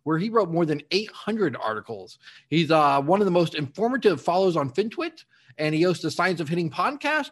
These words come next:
on major podcast players everywhere. And I said "was" because, Alex, you're not writing for Guru Focus anymore. You're starting a new Substack. So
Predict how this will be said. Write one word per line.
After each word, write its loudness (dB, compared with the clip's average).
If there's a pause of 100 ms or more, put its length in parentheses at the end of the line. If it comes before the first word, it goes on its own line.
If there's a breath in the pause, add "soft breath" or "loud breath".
on -2
major -2
podcast -4
players -2
everywhere. -4 (400 soft breath)
And -4
I 0
said -2
"was" 2 (320)
because, -4
Alex, -4
you're -2
not 2
writing 4
for -2
Guru 0
Focus 2
anymore. -4 (180 soft breath)
You're -8
starting 4
a 4
new 2
Substack. -2 (120)
So 0